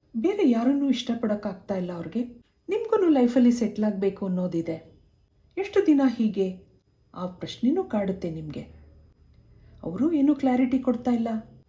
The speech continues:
ನೀವು ಮುಂದುವರಿಯೋಕ್ಕಾಗ್ತಾ ಇಲ್ಲ. ಇದು ಯಾಕೆ ಹೀಗೆ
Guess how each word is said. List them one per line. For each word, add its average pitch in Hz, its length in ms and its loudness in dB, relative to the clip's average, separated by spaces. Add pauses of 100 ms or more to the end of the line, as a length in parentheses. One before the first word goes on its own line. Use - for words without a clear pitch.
(140)
ನೀವು 427 280 0
ಮುಂದುವರಿಯೋಕ್ಕಾಗ್ತಾ 233 920 4
ಇಲ್ಲ. 175 180 -4 (760)
ಇದು 403 140 -2
ಯಾಕೆ 277 320 2
ಹೀಗೆ 220 560 0